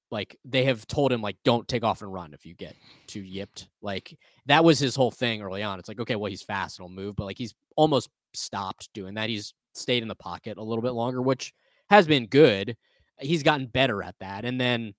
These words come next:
you know, his ability to sort of just, like, move on to the next when things go sideways, that I think is, is definitely worthy of praise. And,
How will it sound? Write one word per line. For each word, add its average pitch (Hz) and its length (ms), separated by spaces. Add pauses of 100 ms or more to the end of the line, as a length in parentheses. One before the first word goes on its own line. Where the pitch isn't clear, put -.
(320)
you 123 100
know, 107 60
his 123 140
ability 117 360
to 104 60
sort 107 220
of 101 60
just, 104 180
like, 98 180 (100)
move 104 420
on 98 300
to 98 80
the 95 140
next 92 460
when 101 200
things 95 400
go 98 140
sideways, 101 720 (840)
that 143 280
I 131 120
think 123 260
is, 110 420
is 107 180
definitely 113 340
worthy 101 300
of 95 120
praise. 101 420
And, 98 380